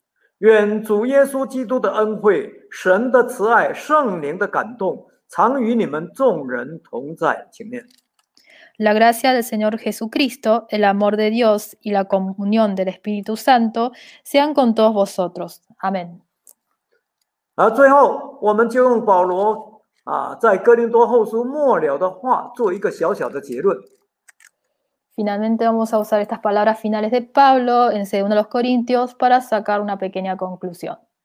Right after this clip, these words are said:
Speaker 1: 是的，保罗写哥林多后书的终极目标只有一个。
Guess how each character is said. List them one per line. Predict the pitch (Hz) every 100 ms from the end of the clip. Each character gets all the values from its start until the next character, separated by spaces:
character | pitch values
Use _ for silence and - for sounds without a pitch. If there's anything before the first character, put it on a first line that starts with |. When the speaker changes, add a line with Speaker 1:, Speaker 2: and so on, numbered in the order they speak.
| _ _ _ _ _ _ _ _ _
Speaker 1:
是 | - - 294
的， | 240
保 | 233 196
罗 | 220
写 | 226 196 202
哥 | 254
林 | 262 262
多 | 262 233
后 | 269
书 | 240 247
的 | 226
终 | 233 269 262 262
极 | - - 175
目 | 254 233
标 | - 208
只 | 208 196
有 | 226 135
一 |
个。 | - - - -